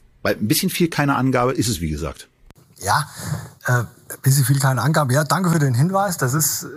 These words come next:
Speaker 2: vielleicht müssen wir da dann noch ein bisschen feilen. Äh, wir sind halt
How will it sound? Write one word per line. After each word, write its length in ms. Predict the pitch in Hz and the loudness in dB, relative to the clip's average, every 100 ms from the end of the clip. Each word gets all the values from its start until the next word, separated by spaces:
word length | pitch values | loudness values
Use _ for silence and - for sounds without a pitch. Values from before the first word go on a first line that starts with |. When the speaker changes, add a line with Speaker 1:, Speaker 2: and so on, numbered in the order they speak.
| - | -8
Speaker 2:
vielleicht 380 | 135 127 143 | 0 0 0
müssen 180 | 143 147 | 0 2
wir 60 | 147 | 2
da 180 | 143 143 | 0 0
dann 160 | 147 | 0
noch 100 | 135 | 0
ein 60 | 127 | 0
bisschen 220 | 127 127 | -2 -2
feilen. 360 | - 113 165 160 - - - _ _ _ | 0 0 0 -2 -6 -20 -20 _ _ _
Äh, 60 | - | -2
wir 1300 | 135 135 131 123 - - - - _ - - 139 127 | 0 2 -2 -6 -16 -20 -20 -20 _ -18 -10 0 2
sind 300 | 156 185 127 | 2 2 0
halt 240 | 147 156 | -2 -4